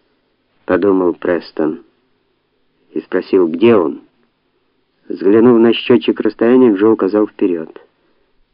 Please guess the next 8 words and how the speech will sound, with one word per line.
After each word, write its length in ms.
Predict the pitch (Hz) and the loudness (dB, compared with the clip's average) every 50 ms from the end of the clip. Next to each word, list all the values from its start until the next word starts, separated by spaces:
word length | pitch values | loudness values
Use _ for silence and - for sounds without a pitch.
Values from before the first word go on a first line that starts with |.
| _ _ _ | _ _ _
«В 60 | _ | _
самом 280 | - 135 143 139 131 | 0 2 2 2 2
центре 400 | 123 - 131 113 95 80 101 98 | 2 0 0 0 0 0 -2 -2
города, 420 | 95 90 95 90 90 85 85 87 90 | -2 -2 -2 -4 -4 -4 -6 -8 -10
Джон». 440 | 90 87 90 80 80 80 82 - - _ _ _ _ _ _ _ _ _ _ _ _ _ _ _ _ _ _ _ _ _ _ _ _ _ _ _ _ | -8 -8 -10 -10 -10 -10 -14 -18 -20 _ _ _ _ _ _ _ _ _ _ _ _ _ _ _ _ _ _ _ _ _ _ _ _ _ _ _ _
Престон 440 | - - 113 123 120 - - 127 131 | -2 2 2 2 2 4 2 4 4
оглядел 460 | 131 120 127 131 123 120 135 131 131 | 4 4 4 2 4 4 4 4 4
карту. 520 | 127 - 135 110 92 - - - - - | 2 2 0 0 0 -4 -10 -14 -18 -18